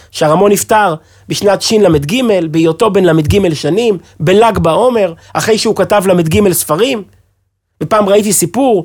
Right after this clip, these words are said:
שב-, אה, ב-, ב-, בהספד שלו, המספיד אמר, "לב שבחים, למד בית שבחים." והוא ביקש מהציבור שישלימו לו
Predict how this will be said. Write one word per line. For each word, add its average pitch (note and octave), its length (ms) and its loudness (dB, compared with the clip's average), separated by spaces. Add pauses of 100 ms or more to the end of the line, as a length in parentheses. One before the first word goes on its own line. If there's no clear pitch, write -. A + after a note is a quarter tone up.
(260)
שב-, E3 280 -2
אה, C#3 440 2 (300)
ב-, D3 440 0
ב-, C#3 140 2
בהספד F#3+ 520 0
שלו, F3 300 0 (460)
המספיד F#3+ 440 -2
אמר, A3 260 2
"לב A#3 260 2
שבחים, G#3+ 520 -2
למד F3 220 -2
בית A#3+ 160 2
שבחים." G3 400 -6 (760)
והוא F3+ 120 2
ביקש A3+ 320 0
מהציבור A#3 480 0
שישלימו A#3 540 -2
לו A#3 180 2